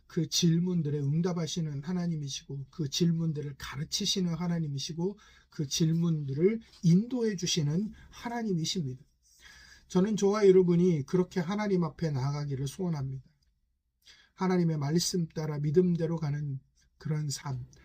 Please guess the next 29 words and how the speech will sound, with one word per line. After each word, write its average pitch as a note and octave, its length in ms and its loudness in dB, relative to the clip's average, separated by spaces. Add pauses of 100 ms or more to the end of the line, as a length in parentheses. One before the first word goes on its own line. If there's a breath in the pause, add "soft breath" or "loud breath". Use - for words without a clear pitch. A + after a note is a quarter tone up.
(180 loud breath)
하나님 G3 400 0
앞에 E3 260 -2
우리의 D#3 480 0
삶을 G#3 560 0
놓고 D3 360 -6
질문하며 E3 760 2
하나님의 D#3 500 -2
말씀 D#3 420 -4
따라 D3+ 280 -6
믿음대로 E3 840 0
살아가기 F#3+ 680 -6
위해 C#3+ 220 -4
애쓰는 D3 480 -2
삶, C#3 220 -6 (360 loud breath)
하나님의 A#3+ 480 -2
마음을 E3 580 2 (340 loud breath)
그래도 F#3+ 580 4 (220 soft breath)
알고자 F3 640 4
하는 E3+ 440 2
욕심, D#3+ 460 0 (240 loud breath)
하나님의 F#3 540 0
마음을 D#3+ 400 0
알아서 D3+ 580 -4
그 - 140 -6
말씀 F3 500 0
따라 D#3+ 240 -4
믿음대로 E3 720 0
살고자 C4+ 580 -8
하는 F#3 380 0